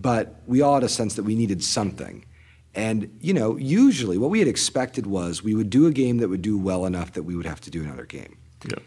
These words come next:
Speaker 1: And Root did well enough that we suddenly got a lot of slack,
Speaker 2: Right.
Speaker 1: which meant that we could spend time working on really weird, bigger projects.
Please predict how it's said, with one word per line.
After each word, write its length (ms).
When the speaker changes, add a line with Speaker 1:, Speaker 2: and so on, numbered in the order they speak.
Speaker 1:
And 320
Root 240
did 240
well 220
enough 440
that 400
we 160
suddenly 360
got 160
a 80
lot 560
of 200
slack, 640
Speaker 2:
Right. 200
Speaker 1:
which 220
meant 220
that 80
we 120
could 160
spend 360
time 260
working 300
on 120
really 240
weird, 640
bigger 240
projects. 680